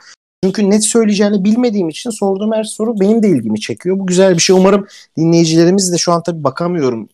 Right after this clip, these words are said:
ne yazıyorlar, ne ediyorlar falan ama umarım onların da ilgisini çekiyordur ki bence kesinlikle çekiyordur.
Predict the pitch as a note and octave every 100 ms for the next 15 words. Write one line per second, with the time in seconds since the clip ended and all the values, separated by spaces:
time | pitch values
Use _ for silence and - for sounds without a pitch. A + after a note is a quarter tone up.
0 | - A#2+ B2+ B2+ B2+ B2 B2 B2 A#2+ A#2
1 | A2+ A2 - A3+ G#3+ A#2 _ _ _ -
2 | E3 F3+ E3+ D#3+ E3 F3 E3 C#3 - F3+
3 | F#3 E3+ G3 D3+ F#3+ - D#3+ E3 E3+ E3
4 | D#3+ - F3 E3 D#3 B2 G#2+ G3 D#3